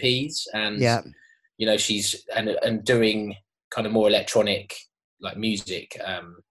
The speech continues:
Speaker 1: not jazz,
Speaker 2: She's
Speaker 1: but she just loves both worlds. So
Speaker 2: But she's just so exquisite,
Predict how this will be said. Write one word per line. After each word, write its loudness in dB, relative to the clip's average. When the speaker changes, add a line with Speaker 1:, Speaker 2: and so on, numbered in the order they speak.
Speaker 1:
not -4
jazz, 0
Speaker 2:
She's 0
Speaker 1:
but 4
she 0
just 0
loves 0
both 0
worlds. -2
So -6
Speaker 2:
But 0
she's 0
just -4
so 4
exquisite, 0